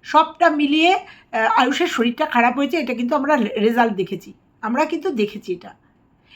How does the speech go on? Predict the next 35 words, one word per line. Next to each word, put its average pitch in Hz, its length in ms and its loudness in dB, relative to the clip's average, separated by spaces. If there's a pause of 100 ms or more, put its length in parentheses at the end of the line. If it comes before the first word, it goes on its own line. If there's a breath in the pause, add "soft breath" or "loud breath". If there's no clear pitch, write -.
(120)
এই 339 220 2
জন্য 311 200 0
তারপরেও 294 460 4
তোমাকে 294 340 -2
ভোরবেলা 269 440 4
উঠে, 262 140 -2
সকালবেলা 277 560 2
উঠে 247 180 -2
আয়ুষের 240 420 -2
টিফিনটা 240 400 0
তাড়াহুড়ো 254 520 0
করে 233 160 -4
করে 240 240 -2
দিতে 277 240 -2
হয়, 226 180 2
আহ, - 580 -2
বা 285 180 6 (120)
এই 370 220 4
যে, 415 120 4
আহ, 269 340 -2
তুমি 302 200 -4
ফ্ল্যাটে 339 360 2
থাকলে 320 360 2
স-, - 100 -10
একটু - 220 -10
অনেকটা 339 340 -2
বেশি 254 240 -6
সময় 269 300 0
পাও, 247 260 2 (260 loud breath)
বা 302 100 6 (200)
ও 262 320 0 (760)
ছুটি 339 220 0
হলে 302 220 2
সঙ্গে 277 260 0
সঙ্গে 302 220 -2